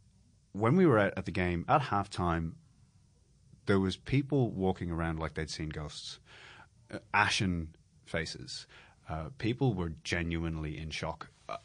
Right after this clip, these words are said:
um, and I think there's this dawning, re-, like, and I don't care, no excuses, that came back in the second half. Uh, you know, uh, there was a couple of, the,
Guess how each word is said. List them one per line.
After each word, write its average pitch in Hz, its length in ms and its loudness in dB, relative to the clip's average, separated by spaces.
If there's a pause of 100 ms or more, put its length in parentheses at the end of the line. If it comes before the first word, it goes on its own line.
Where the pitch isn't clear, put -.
um, 87 320 -2 (120)
and 85 480 -4
I - 60 -8
think 131 220 -6
there's 101 240 -2
this 87 140 -8
dawning, 92 460 -2
re-, 87 100 -4 (100)
like, 95 220 -6
and 98 100 -2
I 95 80 0
don't 107 220 -2
care, 78 260 -4 (120)
no 101 200 4
excuses, - 580 -4 (320)
that 85 160 -6
came 92 200 0
back 87 200 -2
in 87 60 0
the 80 60 -4
second 82 300 -4
half. 85 520 -2
Uh, 78 320 -2 (540)
you 87 100 -2
know, 80 200 0
uh, 82 180 -4 (220)
there 85 80 -4
was 80 120 -6
a - 40 -10
couple 87 300 -4
of, 80 120 -8
the, - 80 -14